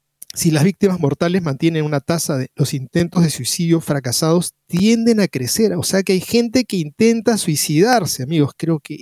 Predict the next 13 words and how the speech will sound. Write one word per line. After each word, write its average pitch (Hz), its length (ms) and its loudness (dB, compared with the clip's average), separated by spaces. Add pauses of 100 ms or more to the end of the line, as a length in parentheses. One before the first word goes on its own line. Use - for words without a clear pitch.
esto 151 320 -2
es 151 160 -4
algo 160 320 2
alarmante 139 840 -6 (520)
y 143 160 -4
si - 160 -4
insisten 190 680 0
lo 151 100 2
conseguirán. 147 720 0 (520)
Las 147 180 -2
causas 240 320 0
son 254 140 -4
complejas, 233 720 0